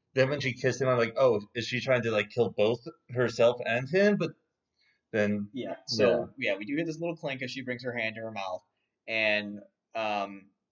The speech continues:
Speaker 2: so once they find out where it is, Frank goes off on this whole thing. "You were just gonna leave us, take the painting, and split, right?" And Simon looks at her and says, "Say something." And she stands up, and Simon stands up with her, and they kiss. And
Speaker 1: And it's a long
Speaker 2: it's a
Speaker 1: kiss.
Speaker 2: long kiss, and, like, one of the goons looks at Frank and is like,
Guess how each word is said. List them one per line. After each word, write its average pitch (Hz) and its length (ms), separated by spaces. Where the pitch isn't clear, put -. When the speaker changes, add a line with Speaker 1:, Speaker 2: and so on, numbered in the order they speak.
Speaker 2:
so 120 320
once 123 340
they 127 140
find 117 260
out 107 140
where 107 140
it 104 80
is, 101 420
Frank 101 260
goes 101 220
off 95 160
on 98 80
this 95 100
whole 98 160
thing. 98 200
"You 117 120
were 123 80
just 110 160
gonna 107 160
leave 127 260
us, 113 460
take 113 180
the - 60
painting, 104 320
and 104 80
split, 95 400
right?" 101 220
And 104 100
Simon 107 280
looks 107 140
at - 20
her 104 60
and 98 60
says, 98 240
"Say 156 220
something." - 320
And 107 100
she 117 140
stands 123 360
up, 107 320
and 101 140
Simon 101 260
stands 107 220
up 104 100
with 95 140
her, 95 100
and 95 120
they 98 100
kiss. 95 520
And 98 420
Speaker 1:
And 175 80
it's 202 100
a 131 40
long 98 520
Speaker 2:
it's 135 180
a 143 40
Speaker 1:
kiss. 135 80
Speaker 2:
long 143 240
kiss, 123 320
and, 113 100
like, 107 220
one 117 160
of 113 80
the 107 40
goons 113 200
looks 113 160
at 110 60
Frank 110 240
and - 20
is 101 80
like, 101 180